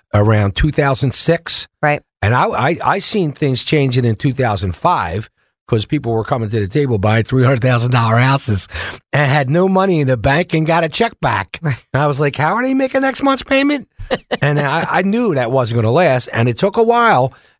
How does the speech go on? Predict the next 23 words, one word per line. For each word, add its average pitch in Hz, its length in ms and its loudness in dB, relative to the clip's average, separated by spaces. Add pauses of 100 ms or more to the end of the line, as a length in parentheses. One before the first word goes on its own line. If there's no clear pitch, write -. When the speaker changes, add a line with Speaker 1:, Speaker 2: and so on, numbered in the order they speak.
Speaker 1:
And 117 280 2
some 107 320 2
very 175 680 0
intelligent 220 840 0
people 147 580 2 (640)
built 127 320 -2
giant 139 680 -2
condos 160 920 0
down 131 320 2
on 190 160 2
the 214 100 2
river. 175 560 2 (800)
And 113 240 0
then 123 380 2
they 120 180 2
ended 139 340 0
up 139 280 0 (100)
auctioning 190 600 0
them 202 200 2
off 165 460 2
in, 127 220 2
like, 120 320 4 (560)
nine, 160 840 0